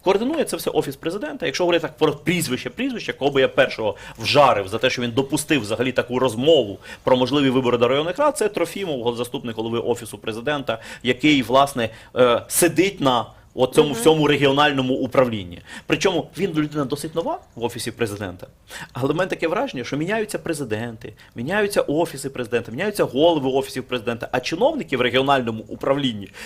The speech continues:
Speaker 1: які підсовують цю централізійну модель в установі, яка називається Адміністрація Президента, скопійована з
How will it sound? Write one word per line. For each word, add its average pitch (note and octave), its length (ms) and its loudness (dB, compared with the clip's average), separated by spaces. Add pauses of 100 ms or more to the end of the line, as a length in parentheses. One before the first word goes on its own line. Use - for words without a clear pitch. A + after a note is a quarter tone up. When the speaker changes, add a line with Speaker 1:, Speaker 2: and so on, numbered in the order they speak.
(120)
Speaker 1:
які C3 200 -4
підсовують C#3 640 0
цю C3 80 -4
централізійну C3 680 -2
модель C3 400 4 (300)
в B2 240 2
установі, C#3+ 560 0
яка A2+ 180 -2
називається A#2 420 0
Адміністрація A#2+ 760 -2
Президента, G2+ 520 -4
скопійована A2+ 840 0 (420)
з A2 360 -2